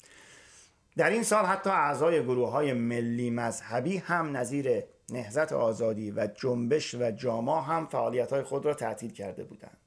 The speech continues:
چون به قول آن روباه که می‌گریخت،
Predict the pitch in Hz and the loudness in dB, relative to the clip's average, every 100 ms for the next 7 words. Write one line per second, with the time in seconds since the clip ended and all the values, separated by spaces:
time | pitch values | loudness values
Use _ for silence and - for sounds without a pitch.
0 | _ - 165 151 135 165 175 156 165 127 | _ 0 2 2 4 6 6 4 2 0
1 | 139 135 160 156 147 143 143 139 131 170 | 2 6 6 4 0 0 2 4 2 2
2 | 196 185 - | 0 -6 -14